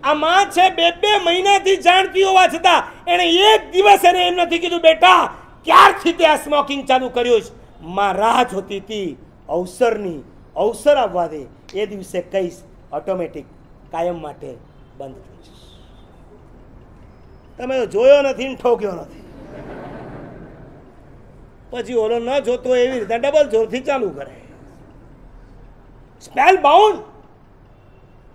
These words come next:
છોકરો કે, "માં, તું કોણ છે? ભગવાન કરતા પણ ઉપર. તને ખબર છે મેં પીધી છે, છતાં તે કોઈ દિવસ મને કીધું નહીં. અને આજે હું જ્યારે કહેવા તૈયાર થયો, હું નથી કહી શકતો, ત્યારે તે કહી દીધું."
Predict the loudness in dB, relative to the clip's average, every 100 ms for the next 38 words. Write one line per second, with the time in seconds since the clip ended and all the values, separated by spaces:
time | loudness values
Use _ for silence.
0 | _ _ 2 2 0 -2 -2 0 0 0
1 | -6 -2 0 0 0 -2 -2 0 0 0
2 | -2 4 4 4 -2 2 2 2 -2 -18
3 | -20 -20 -20 -20 -20 -20 -20 -2 0 0
4 | -2 6 8 8 2 2 0 -2 -4 -2
5 | -2 -2 -2 -2 0 -2 0 -2 2 2
6 | 2 -4 -4 -4 -6 -8 0 0 0 -8
7 | -20 -20 -20 -20 _ -20 _ -6 -4 -2
8 | 0 2 0 0 -2 -2 -2 -2 -2 -2
9 | -4 -2 -2 -2 -4 -4 -6 -8 -8 -6
10 | -6 -8 -8 -6 -8 -4 -6 -4 -8 -6
11 | -6 -6